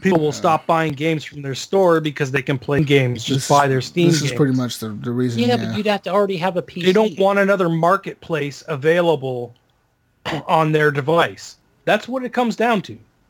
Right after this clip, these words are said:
Speaker 1: Android's open, pretty open, so they're like, "Fucking yeah, whatever, do it."
Speaker 3: Yeah.
Speaker 2: Yeah.
Speaker 3: We'll see. Come on, Apple.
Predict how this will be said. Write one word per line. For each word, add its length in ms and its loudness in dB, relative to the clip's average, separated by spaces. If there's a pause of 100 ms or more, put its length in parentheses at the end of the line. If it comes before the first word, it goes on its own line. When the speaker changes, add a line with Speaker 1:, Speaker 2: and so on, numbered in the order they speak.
(920)
Speaker 1:
Android's 540 2
open, 560 -4
pretty 240 -2
open, 380 0
so 160 -4
they're 180 -2
like, 240 2
"Fucking 340 -2
yeah, 180 2
whatever, 440 2
do 340 -2
it." 160 -4 (2500)
Speaker 3:
Yeah. 280 0 (320)
Speaker 2:
Yeah. 100 -6 (920)
Speaker 3:
We'll 80 -4
see. 260 -2
Come 220 -4
on, 280 2 (460)
Apple. 420 -2